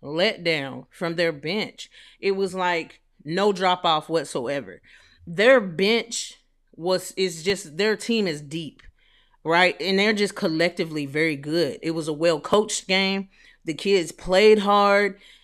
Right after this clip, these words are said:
and they didn't care about foul trouble. On the other hand, I think Gonzaga came out and they low-key looked scared, um, which I don't get that. It's a championship game, baby. I get it. Right at the beginning, you can have some,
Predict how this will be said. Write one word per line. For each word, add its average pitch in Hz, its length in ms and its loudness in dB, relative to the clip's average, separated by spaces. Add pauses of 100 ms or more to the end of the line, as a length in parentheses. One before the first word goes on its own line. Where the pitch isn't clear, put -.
(160)
and 208 140 2
they 226 80 4
didn't 240 240 2
care 214 160 -2
about 175 240 -2
foul 143 240 -4
trouble. 113 380 -10 (880)
On 180 160 0
the 190 140 0
other 226 300 4
hand, 156 500 -4 (340)
I 226 120 4
think 247 400 0
Gonzaga 185 480 0
came 180 280 -4
out 185 280 -2
and 175 160 -4
they 180 180 -4 (100)
low-key 214 600 -4
looked 160 240 -4
scared, 147 720 -6 (360)
um, 175 400 2
which 196 180 -2
I 233 100 4
don't 175 220 -2
get 185 220 -4
that. 135 220 -4
It's 180 140 -8
a 156 60 -12
championship 160 560 -4
game, 151 320 -4
baby. 139 340 -8 (240)
I 190 140 2
get 202 260 2
it. 226 180 2
Right 185 220 2
at 190 80 -8
the 190 60 -14
beginning, 185 400 -4
you 185 80 -8
can 175 160 -6
have 180 200 -2
some, 165 280 -6